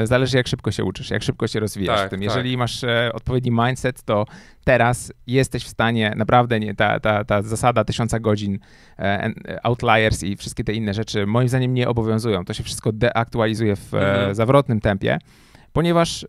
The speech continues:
Speaker 1: naprawdę mnóstwo rzeczy, mnóstwo okazji się pojawia i bardzo dużo się zmienia w świecie I T. Także dwa lata, e, są prawdopodobnie, wiesz, e, jakimś, jakąś przepaścią w I T, e, którą,
Speaker 2: Tak,
Speaker 1: e,
Speaker 2: tak.
Speaker 1: <laughs> w której można bardzo dużo się nauczyć i dać wartości innym.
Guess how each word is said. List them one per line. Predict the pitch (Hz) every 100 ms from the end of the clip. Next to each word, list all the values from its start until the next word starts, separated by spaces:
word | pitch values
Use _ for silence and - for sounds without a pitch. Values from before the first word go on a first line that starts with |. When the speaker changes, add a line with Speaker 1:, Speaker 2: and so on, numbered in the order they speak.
| -
Speaker 1:
naprawdę | - 160 170 170 170
mnóstwo | 160 160 165 -
rzeczy, | 147 151 143 143 139
mnóstwo | 147 -
okazji | 143 143 139
się | 131
pojawia | 131 127 127 127 117
i | 113 113 110
bardzo | 110 123 117
dużo | 113
się | 104 110
zmienia | 110 101 95
w |
świecie | - - 92
I | 95
T. | -
Także | - 123 143
dwa | 170
lata, | 175 170 160 - - - _
e, | - 123 139 139
są | 160
prawdopodobnie, | 156 151 156 165 160 156 151
wiesz, | 135 120 - 127
e, | 123 127
jakimś, | 131 131 139 -
jakąś | 147 143
przepaścią | - 156 143 147 120
w | 110 104
I |
T, | -
e, | 123 131 107 107 107
którą, | - 110 104
Speaker 2:
Tak, | 117
Speaker 1:
e, | 104 104
Speaker 2:
tak. | 107 101 - - 123
Speaker 1:
<laughs> | 123 135
w | -
której | 151 127
można | 127 127 135 123
bardzo | 120 117
dużo | 123 117
się | 117
nauczyć | 113 110 - -
i |
dać | 104 101
wartości | 98 - 101 - 87
innym. | 95 95